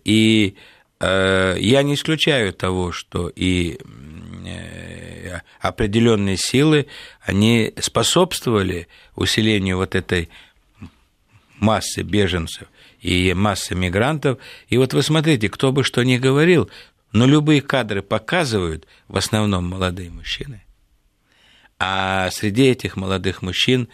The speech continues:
есть самые разные люди, как минимум, которые не хотят воевать, а не исключена возможность, об этом говорили эксперты и специалисты, и это подтвердилось, что там могут находиться и террористы, и,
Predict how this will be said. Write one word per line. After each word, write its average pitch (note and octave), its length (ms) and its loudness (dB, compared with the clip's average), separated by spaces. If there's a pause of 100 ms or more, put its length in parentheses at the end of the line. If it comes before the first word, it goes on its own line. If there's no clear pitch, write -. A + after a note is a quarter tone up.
(440)
есть - 320 0 (520)
самые D3+ 380 -2
разные F#2+ 320 -2
люди, E2 260 -4
как - 220 -6
минимум, A2 340 4
которые F#2 380 0
не F2+ 80 -2
хотят F2 400 -2
воевать, F#2+ 460 -2 (360)
а F#2 80 -2
не F#2 120 0
исключена G2 480 -2
возможность, F2+ 560 -4
об F2 100 -2
этом F2 260 -4
говорили F#2 400 0
эксперты - 400 -4
и E2+ 40 -8
специалисты, G2 800 -2 (200)
и G#2+ 80 0
это A2 200 -2
подтвердилось, G2 760 0
что - 200 -4
там F#2 360 -2 (400)
могут F2 360 0
находиться F2 580 -4
и - 20 -12
террористы, F#2 680 -2
и, F2+ 260 -2